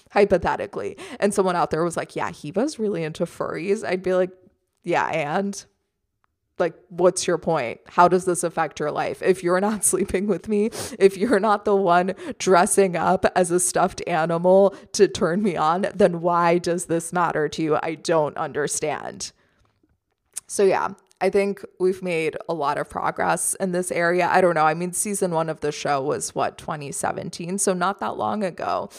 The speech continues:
And I guess it's different by industry, but I just,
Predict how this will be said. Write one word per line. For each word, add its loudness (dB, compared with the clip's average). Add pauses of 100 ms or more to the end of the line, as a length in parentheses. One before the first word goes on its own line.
(240)
And -4
I 0
guess 0
it's -6
different 2
by 0
industry, -6
but -6
I -2
just, -4